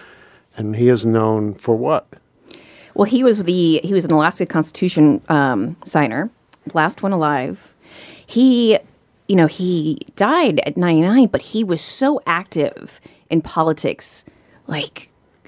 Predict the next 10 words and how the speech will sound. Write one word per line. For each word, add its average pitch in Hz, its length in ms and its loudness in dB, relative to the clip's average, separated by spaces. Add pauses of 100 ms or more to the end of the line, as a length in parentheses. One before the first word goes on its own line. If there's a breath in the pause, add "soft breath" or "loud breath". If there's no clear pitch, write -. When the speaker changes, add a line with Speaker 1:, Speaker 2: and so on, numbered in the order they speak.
Speaker 2:
incredibly 220 600 2
active 143 300 -4
in 151 100 0
politics. 147 480 -6
No 180 60 2
matter 175 180 2
what, 190 180 2
he 165 180 -4
seemed, 156 260 -2
like, 143 160 -2